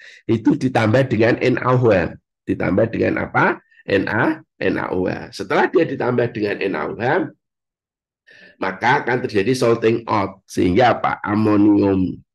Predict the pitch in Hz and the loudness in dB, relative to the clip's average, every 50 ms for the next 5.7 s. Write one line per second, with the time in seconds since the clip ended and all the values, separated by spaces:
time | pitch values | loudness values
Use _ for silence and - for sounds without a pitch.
0 | _ _ _ _ _ _ _ _ _ _ _ _ _ _ _ _ - - - 349 | _ _ _ _ _ _ _ _ _ _ _ _ _ _ _ _ -6 0 2 4
1 | 330 294 - - - 98 98 - - - - _ - 95 95 95 - 147 143 139 | 4 4 2 2 0 2 2 0 -2 -6 -14 _ -6 -6 -4 0 0 0 0 0
2 | - 104 101 92 90 92 113 117 120 113 92 92 90 92 98 123 - - 90 87 | -2 -2 -2 0 0 2 2 2 2 0 0 -2 -2 -2 -2 -2 0 0 0 0
3 | 90 95 117 151 - - - _ _ _ _ _ - - 85 95 87 87 87 - | 0 2 2 2 0 -2 -6 _ _ _ _ _ -10 -6 -2 -2 -2 -2 -2 -4
4 | - - - - _ _ _ _ _ _ _ _ _ _ _ _ _ _ _ _ | -6 -8 -10 -14 _ _ _ _ _ _ _ _ _ _ _ _ _ _ _ _
5 | _ _ _ _ _ - 98 95 92 85 87 104 139 - | _ _ _ _ _ -4 -2 -2 0 2 2 0 0 -2